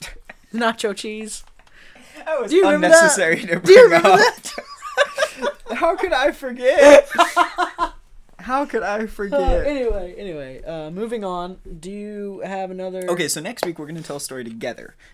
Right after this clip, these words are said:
Speaker 2: Now, also, we need you to tell us which you prefer, which you think you'll prefer.
Speaker 1: Yeah, so
Speaker 2: Stories separately like this, competing stories, or a story together.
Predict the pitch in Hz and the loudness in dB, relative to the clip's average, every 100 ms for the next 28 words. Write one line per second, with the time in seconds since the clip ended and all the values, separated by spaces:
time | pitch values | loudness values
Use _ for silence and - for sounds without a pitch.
0 | - 120 120 - 160 175 131 113 110 135 | -16 -12 -12 -10 -10 -8 -8 -10 -12 -12
1 | 147 135 113 - 135 120 104 - - _ | -12 -14 -16 -16 -14 -14 -14 -16 -18 _
2 | _ 113 120 - 101 - _ - 98 - | _ -20 -20 -20 -20 -20 _ -20 -20 -20
3 | _ _ _ - 120 113 - 160 160 87 | _ _ _ -20 -20 -20 -16 -16 -16 -20
4 | - - _ - _ _ _ _ _ 175 | -20 -20 _ -20 _ _ _ _ _ -8
5 | 139 - 147 147 120 117 - 156 143 143 | -8 -8 -8 -6 -8 -10 -10 -10 -10 -12
6 | 135 127 131 123 - - 123 123 110 104 | -10 -12 -12 -14 -16 -16 -16 -16 -14 -16
7 | 101 95 - 143 147 123 107 101 87 - | -16 -20 -18 -16 -16 -14 -16 -16 -20 -20